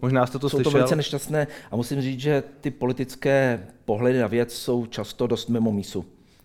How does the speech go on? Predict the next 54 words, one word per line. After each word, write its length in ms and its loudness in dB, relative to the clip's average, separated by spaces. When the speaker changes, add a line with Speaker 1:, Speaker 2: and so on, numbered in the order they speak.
Speaker 2:
Jo? 160 -2
Speaker 1:
Hmm. 160 -4
Speaker 2:
Zvláště 320 0
na 80 2
začátku 280 -2
jsem 80 -2
říkal, 220 -6
ten 120 0
náš 140 0
systém 380 2
nedává 520 4
informaci 640 -6
o 100 -6
tom, 280 -4
jaká 360 -6
je 80 -2
poptávka. 800 -10
Speaker 1:
No 60 0
ne, 200 4
Speaker 2:
Jo? 120 -2
Speaker 1:
já 120 0
jenom, 140 4
Speaker 2:
To 40 6
znamená, 220 6
Speaker 1:
já, 20 6
Speaker 2:
nikdo 140 8
Speaker 1:
já 60 8
Speaker 2:
nemůže 120 6
Speaker 1:
jenom 140 8
Speaker 2:
říkat, 260 2
že 140 2
existuje 380 2
soulad, 520 4
když 280 -2
o 80 2
ní 160 2
té 160 -6
nabídce, 340 -4
o 80 -4
poptávce 460 -4
nevíme 300 0
nic. 240 2
Speaker 1:
Já 100 6
jenom 160 6
to 100 0
doř-, 240 2
dořeknu, 360 2
protože 320 -4
to, 200 -2
co, 180 -4
to, 220 -10
co 120 -4
říkal 220 2
pan, 260 -2